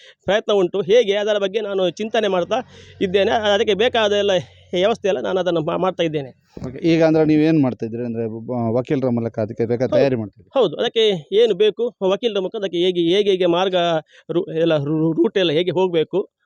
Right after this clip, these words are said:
Speaker 1: ಅದು, ಅದನ್ನೆಲ್ಲ ಪ್ರಯತ್ನ ಮಾಡ್ತಾ ಇದ್ದೇನೆ.
Speaker 2: ಓಕೆ.
Speaker 1: ಹೌದು.
Speaker 2: ಆ, ಈಗ ಅದಕ್ಕೆ ನೀವು ಅದನ್ನು ಬರ್ದು ಎಲ್ಲ ರೆಡಿ ಮಾಡಿದ್ದು?
Speaker 1: ಹೌದೌದು. ನಾನೇ ಕೂತ್ಕೊಂಡು ಈ ಥರ ಒಂದು ಪ್ಲ್ಯಾನ್ ಒಂದು ರೆಡಿ.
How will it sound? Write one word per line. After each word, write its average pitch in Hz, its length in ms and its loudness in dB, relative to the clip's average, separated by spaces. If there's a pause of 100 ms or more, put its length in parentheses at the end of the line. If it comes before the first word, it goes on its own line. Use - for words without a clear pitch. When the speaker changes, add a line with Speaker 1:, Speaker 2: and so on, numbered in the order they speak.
Speaker 1:
ಅದು, 185 100 -4
ಅದನ್ನೆಲ್ಲ 190 340 2
ಪ್ರಯತ್ನ 175 300 -2
ಮಾಡ್ತಾ 156 220 -2
ಇದ್ದೇನೆ. 143 360 -10 (360)
Speaker 2:
ಓಕೆ. - 200 -20
Speaker 1:
ಹೌದು. - 280 -6 (420)
Speaker 2:
ಆ, 131 60 -12
ಈಗ 127 160 -4
ಅದಕ್ಕೆ 139 520 -2
ನೀವು 143 260 4
ಅದನ್ನು 139 280 2
ಬರ್ದು 139 480 0
ಎಲ್ಲ 135 140 2
ರೆಡಿ 135 180 2
ಮಾಡಿದ್ದು? 117 300 -2
Speaker 1:
ಹೌದೌದು. 202 520 -2 (400)
ನಾನೇ 311 220 0
ಕೂತ್ಕೊಂಡು 262 540 -2 (480)
ಈ 214 120 -8
ಥರ 202 140 0
ಒಂದು 185 240 0
ಪ್ಲ್ಯಾನ್ 196 280 2
ಒಂದು 170 140 0
ರೆಡಿ. 180 240 0